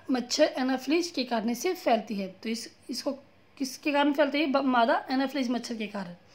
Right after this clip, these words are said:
अतः हमें आसपास पानी एकत्रित नहीं हो-, देन-, होने देना चाहिए। तो यही बात की गई इसमें भी कि अगर आपके आसपास वर्षा ऋतु में पानी इकट्ठा होता है तो उसको आप साफ़ करते रहें, उसमें कोई ना कोई दवाई छिड़कते रहें ताकि वो प-, मच्छर उसमें ना पनपे।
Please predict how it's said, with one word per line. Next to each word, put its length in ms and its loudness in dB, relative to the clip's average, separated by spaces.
अतः 260 4
हमें 260 4
आसपास 420 4
पानी 200 2
एकत्रित 500 -2
नहीं 180 6
हो-, 100 2
देन-, 220 2
होने 360 2
देना 260 2
चाहिए। 260 -4
तो 140 -10
यही 240 4
बात 240 2
की 100 2
गई 100 2
इसमें 260 2
भी 100 6
कि 60 8
अगर 220 8
आपके 340 4
आसपास 540 4
वर्षा 200 2
ऋतु 180 0
में 60 -4
पानी 180 4
इकट्ठा 220 0
होता 180 2
है 80 4
तो 60 -2
उसको 200 -2
आप 120 2
साफ़ 320 2
करते 220 4
रहें, 180 4
उसमें 400 -2
कोई 160 8
ना 80 2
कोई 140 2
दवाई 400 6
छिड़कते 380 2
रहें 140 6
ताकि 260 0
वो 100 0
प-, 260 -8
मच्छर 360 2
उसमें 320 6
ना 160 6
पनपे। 460 -4